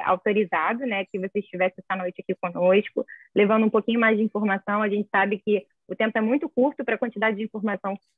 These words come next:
que teria a ser disponibilizado, mas eu acredito que o pouco que a gente conseguiu aqui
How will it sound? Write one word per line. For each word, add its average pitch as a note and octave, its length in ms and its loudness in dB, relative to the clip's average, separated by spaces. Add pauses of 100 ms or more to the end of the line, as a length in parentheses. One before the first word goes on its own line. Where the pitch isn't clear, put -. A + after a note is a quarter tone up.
(140)
que - 80 -6
teria A3+ 380 6
a A3 40 -2
ser A3+ 120 -4
disponibilizado, G#3 760 0
mas A3 140 -2
eu G#3+ 80 2
acredito G#3 480 0
que A3+ 140 -4
o G#3 80 -2
pouco A#3+ 320 0
que C4 80 -4
a B3+ 40 -4
gente A#3+ 400 -12
conseguiu A#3 520 2
aqui A3 340 4